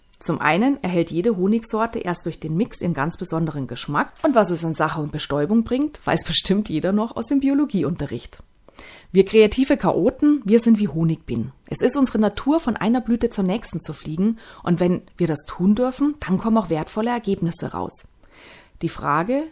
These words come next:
die Sie sich jetzt lediglich beantworten müssen: Wann sind Sie bei bestimmten Tätigkeiten fertig? Wann haben Sie genug vom Nektar gesaugt?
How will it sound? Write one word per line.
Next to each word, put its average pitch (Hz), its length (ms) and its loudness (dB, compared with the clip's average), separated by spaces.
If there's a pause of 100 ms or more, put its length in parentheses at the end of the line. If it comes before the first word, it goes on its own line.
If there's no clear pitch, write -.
(100)
die 190 80 -2
Sie 226 220 -2
sich 320 180 -2
jetzt 247 160 -6
lediglich 196 440 -2
beantworten 214 600 -2
müssen: 247 400 0 (280)
Wann 156 340 0
sind 214 260 2
Sie 254 80 -4
bei 190 160 -6
bestimmten 220 500 -2
Tätigkeiten 190 720 -6
fertig? - 520 -4 (500)
Wann 185 260 2
haben 254 220 2
Sie 226 380 -2
genug 196 560 0
vom 254 240 2
Nektar 247 380 0
gesaugt? - 640 -6